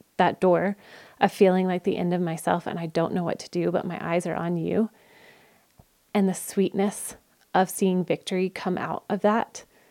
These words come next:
the plunder, the treasure is all worth it. And he is with us. So in my story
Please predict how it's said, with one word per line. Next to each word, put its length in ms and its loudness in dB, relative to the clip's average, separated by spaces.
the 100 2
plunder, 680 2
the 100 0
treasure 640 0
is 300 -2
all 260 0
worth 280 -2
it. 360 -10
And 140 -2
he 140 0
is 180 -4
with 220 0
us. 400 -10
So 420 8
in 200 10
my 160 12
story 680 4